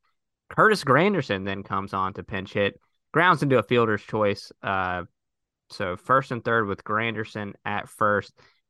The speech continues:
Yelich at third. Mike Moustakas comes to the plate, rips a walk-off single to right field. Brewers win three two. And as our listeners said, you know, in, in twenty eighteen for them, it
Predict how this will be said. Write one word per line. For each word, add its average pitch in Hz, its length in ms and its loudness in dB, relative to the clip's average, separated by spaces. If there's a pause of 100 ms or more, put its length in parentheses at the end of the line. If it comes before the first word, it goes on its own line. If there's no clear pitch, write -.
Yelich 104 440 0
at 101 240 -4
third. 151 380 4 (460)
Mike 202 300 4
Moustakas 113 640 0
comes 147 280 -2
to 120 100 -6
the 107 60 -6
plate, 107 400 -2 (280)
rips 143 600 -2
a 113 220 -4
walk-off 127 680 2
single 117 640 -6
to 110 120 -4
right 104 300 -2
field. 104 300 -4
Brewers 151 440 2
win 113 240 -4
three 107 280 -6
two. 98 340 -6 (320)
And 101 160 -4
as 101 240 0
our 95 140 2
listeners 95 400 -4
said, 95 260 -4 (360)
you 98 100 -6
know, 95 180 -4 (180)
in, 104 180 -6
in 110 180 -8
twenty 120 240 -2
eighteen 117 360 -2
for 113 140 0
them, 113 320 0
it 110 260 -2